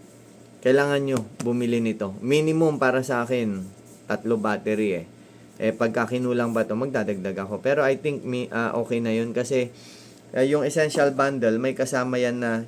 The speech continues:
charging station na good for dalawa. O, eh, good for dalawa. May extra battery ka. Bumili pa ako ng isa.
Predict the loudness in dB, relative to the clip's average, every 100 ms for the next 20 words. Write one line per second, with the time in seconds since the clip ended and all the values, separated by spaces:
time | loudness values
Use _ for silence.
0 | 2 2 2 0 -4 -4 -2 -2 0 0
1 | 0 -6 -10 -20 -20 -20 -20 -20 -14 -2
2 | 2 2 2 -2 -10 -20 -20 -20 -20 -20
3 | -20 -20 -20 -20 -20 -2 4 4 4 2
4 | 4 4 4 4 4 2 0 -10 -20 -20
5 | -20 -20 -20 -20 -20 -20 -20 -20 -20 -6
6 | 0 2 2 4 4 6 6 8 6 6
7 | 4 0 -2 -4 0 0 0 2 4 2
8 | 2 2 2 0 -2 -2 -2 0 2 0
9 | 0 -2 0 -2 -2 -4 -6 -6